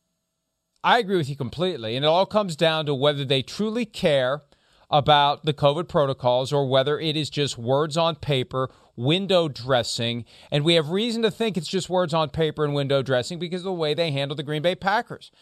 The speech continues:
And look, on the range of, of offenses, what Aaron Rodgers did in lying about being vaccinated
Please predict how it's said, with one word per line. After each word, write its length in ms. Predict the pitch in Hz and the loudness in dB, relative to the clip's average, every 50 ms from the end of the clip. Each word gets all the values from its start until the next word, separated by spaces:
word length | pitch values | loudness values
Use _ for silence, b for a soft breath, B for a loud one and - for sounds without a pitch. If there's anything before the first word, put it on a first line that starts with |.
| B B B B B B - | B B B B B B -4
And 160 | 202 214 196 _ - | -4 -4 -6 _ -2
look, 300 | 214 247 226 - - _ _ _ _ _ _ - | 0 0 0 0 -2 _ _ _ _ _ _ -2
on 160 | 185 196 196 | -2 -2 -2
the 80 | 185 180 | -2 -6
range 600 | 165 160 185 214 247 285 302 302 294 247 190 202 | -4 -2 0 0 0 -2 -4 -6 -6 -4 0 2
of, 320 | 202 190 180 156 131 - _ b b b b b b b b b - | 4 4 2 0 -4 -10 _ b b b b b b b b b 0
of 240 | 180 175 165 147 147 _ | 2 2 0 -2 -6 _
offenses, 960 | - 156 - - - - 175 170 170 165 - - - 107 73 - - - - - _ _ _ _ _ - | -6 -6 -6 -6 -4 0 0 0 0 -2 -6 -8 -8 -8 -10 -12 -14 -14 -14 -16 _ _ _ _ _ -2
what 180 | 147 160 175 | 0 0 2
Aaron 300 | 214 254 285 294 262 214 | 2 2 0 0 0 0
Rodgers 640 | 180 185 185 196 208 214 202 160 165 160 139 127 117 | 2 4 4 4 4 2 0 -2 -4 -6 -6 -6 -4
did 380 | 107 135 131 127 123 123 117 | -2 0 0 0 0 -4 -6
in 280 | - - 165 160 147 147 | -8 -8 -6 -6 -4 -4
lying 600 | 139 139 143 156 160 185 208 220 220 202 185 170 | -2 0 2 2 2 2 2 0 -2 -2 -2 -2
about 400 | 156 131 - 139 135 135 127 - | 0 2 4 4 4 2 0 0
being 260 | 143 139 131 127 120 | -2 -2 -2 -2 -2
vaccinated 840 | 113 131 131 131 127 - - - 131 131 127 127 120 127 120 104 92 | 0 0 0 0 -2 -6 -8 -6 -4 -2 -4 -4 -4 -8 -10 -12 -16